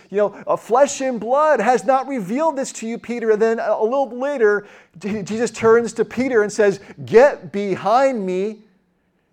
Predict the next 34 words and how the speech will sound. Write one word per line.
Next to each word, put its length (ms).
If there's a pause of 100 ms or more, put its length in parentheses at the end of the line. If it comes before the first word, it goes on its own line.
Satan. 640 (460)
<laughs> 400 (480)
Um, 340 (260)
uh, 180 (180)
when, 260
when 180
Jesus 360
is 100
in 80
the 80
Garden 340
of, 200
of 180
Gethsemane 640
there 300
and, 180
and 200
getting 320
ready, 360
or 200
before, 440
actually 360
at 80
the, 80
at 100
the 80
meal, 640 (140)
before 540
he 80
goes 320
to 80
the 80
garden, 520 (280)
um, 240